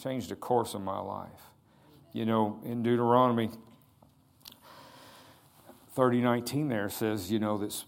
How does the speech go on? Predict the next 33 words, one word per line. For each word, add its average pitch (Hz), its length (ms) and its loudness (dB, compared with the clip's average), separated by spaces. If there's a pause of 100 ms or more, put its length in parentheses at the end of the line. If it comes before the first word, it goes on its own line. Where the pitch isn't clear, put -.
both 120 320 2
you 127 260 0
and 120 100 -2
your 110 100 -4
children 110 500 -8
may 98 160 -10
live. 107 380 -8 (1000)
Well, 110 180 -4
when 117 140 0
I 147 60 4
met 156 200 0
Doctor 110 280 4
Jacobs, 110 420 -2
my, 104 180 -6
my 107 160 -6
wife 123 280 0
had 110 100 -6
already 110 340 -2
told 131 320 -4
me 110 240 -6
I 104 180 -4
want 110 240 -4
a 101 40 -8
divorce, 101 680 -6 (760)
and, 95 260 -10
uh, 90 240 -10
things 113 260 -4
were 104 120 -4
going 117 380 0
that 117 220 -2
way, 110 480 -4
you 92 120 -14
know. 98 260 -16